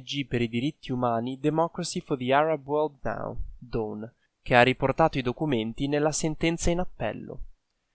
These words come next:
L'accusa per Nura Al-Katani, questo è il nome della donna, è di aver usato internet per lacerare il tessuto sociale e per violazione dell'ordine pubblico.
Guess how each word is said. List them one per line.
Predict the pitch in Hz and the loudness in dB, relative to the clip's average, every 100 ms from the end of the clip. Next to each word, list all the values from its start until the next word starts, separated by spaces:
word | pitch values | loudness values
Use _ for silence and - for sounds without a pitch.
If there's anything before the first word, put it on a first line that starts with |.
| _ _ - | _ _ 0
L'accusa | 127 - - 175 196 | 2 2 0 4 4
per | - 143 | 6 2
Nura | 135 143 156 160 151 | 4 2 4 4 6
Al-Katani, | 147 - 139 131 110 110 120 - - | 4 2 -2 0 -4 -4 -8 -10 -8
questo | - 139 - | -2 -2 0
è | 123 | 0
il | |
nome | 120 127 123 | 2 2 4
della | 117 120 | 4 2
donna, | 113 110 110 127 - - | 2 -4 -4 -8 -8 -2
è | 143 | 0
di | 139 | 4
aver | 170 185 | 4 4
usato | 190 180 185 - 127 | 2 4 4 4 -2
internet | 143 170 - 180 180 - | -2 -2 -2 -2 -2 -2
per | 165 160 | 0 2
lacerare | 165 - 170 170 175 | 2 2 2 4 2
il | 175 160 | 0 -2
tessuto | 185 - 139 156 | -2 -4 -6 -6
sociale | - 160 - - - 107 - - - | -6 -8 -8 -6 -6 -8 -12 -20 -4
e | 123 | -2
per | - 123 120 | 4 4 4
violazione | 127 135 139 - 147 147 156 | 4 6 8 12 12 10 4
dell'ordine | 160 156 123 127 139 147 | 2 2 0 0 -2 -2
pubblico. | - 110 110 107 117 120 | -4 -10 -8 -8 -8 -12